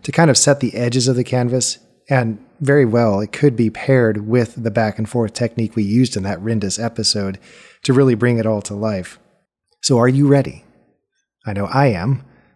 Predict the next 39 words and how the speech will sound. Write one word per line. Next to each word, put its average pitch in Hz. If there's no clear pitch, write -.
so -
let's 95
go. 101
When 123
it 127
comes 170
to 185
academic 131
research, 120
we 123
have 139
our 123
go-to 113
sources, 95
libraries, 113
places 120
on 110
the 113
internet 113
we 110
go 113
to 104
start 113
a 101
line 107
of 98
inquiry. 101
As 147
is 143
often 147
the 135
case, 95
we 135
are 120
warned 131
away 120
from 113
other 107
places, 98